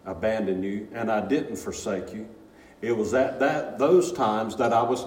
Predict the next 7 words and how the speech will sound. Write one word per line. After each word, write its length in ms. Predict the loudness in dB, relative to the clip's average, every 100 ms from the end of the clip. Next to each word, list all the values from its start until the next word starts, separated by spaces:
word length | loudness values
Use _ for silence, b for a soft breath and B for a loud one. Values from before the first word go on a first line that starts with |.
| -6
carrying 640 | -4 -2 -2 -4 -6 -10 -10
you." 260 | -10 -12 -16 -20 -20 -20 B B B 2
Where 260 | 6 8 8
was 240 | 6 4
God 420 | 2 4 4 4 0
at 400 | -2 -2 -6 -12 -16 -20 -20 -18 -18 -18 -20 -20 -20 -20 -20 -6
in 580 | 0 2 2 0 -2 -8